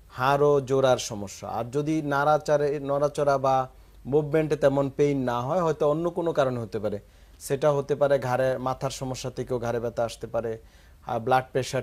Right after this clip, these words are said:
থেকেও হতে পারে বা অ্যাংজাইটি থেকেও হতে পারে, মানসিক বিভিন্ন সমস্যা থেকেও হতে পারে। তো এটা আসলে ডায়াগনোসিস করা খুব জরুরি। আর তারপরেও আমি বলবো,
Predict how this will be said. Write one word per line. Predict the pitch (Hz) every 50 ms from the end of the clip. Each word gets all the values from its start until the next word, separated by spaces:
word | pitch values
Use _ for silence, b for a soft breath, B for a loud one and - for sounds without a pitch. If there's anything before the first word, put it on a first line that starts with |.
| - -
থেকেও | 131 117 - 131 123
হতে | 123 107 - 110
পারে | - 120 113 113 113 110
বা | 107 117 117
অ্যাংজাইটি | 117 127 135 135 123 139 139 135 131 143 131
থেকেও | - - 123 - 131 123 120
হতে | 117 - - 113
পারে, | 107 117 113 113 113
মানসিক | 107 113 120 123 117 - - 123 110 107 113
বিভিন্ন | 113 123 117 120 120 120 120 117
সমস্যা | 110 - 123 117 110 107 - 113 107
থেকেও | - 107 101 107 101
হতে | - - -
পারে। | - - - - b b b b b b b -
তো | 156
এটা | 160 180 165
আসলে | 151 - 185 175 170 156
ডায়াগনোসিস | 156 151 151 156 151 160 151 - 165 160 147 - -
করা | - - 143 127 131
খুব | 127 - - 135 117 110
জরুরি। | 104 131 127 123 135 143 180 220 - b b b b b b b b b b
আর | - 117 -
তারপরেও | - 147 151 151 - 185 185 196 196
আমি | 196 175 175 175 175
বলবো, | 160 170 165 165 160 170 170 170 165 170